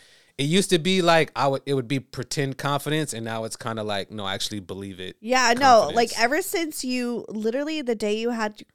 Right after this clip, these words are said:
Speaker 2: your call with Danny, and, like, it was just this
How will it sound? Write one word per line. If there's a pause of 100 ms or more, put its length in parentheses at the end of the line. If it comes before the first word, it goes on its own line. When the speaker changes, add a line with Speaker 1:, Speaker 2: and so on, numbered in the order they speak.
Speaker 2:
your
call
with
Danny, (680)
and, (580)
like,
it
was
just
this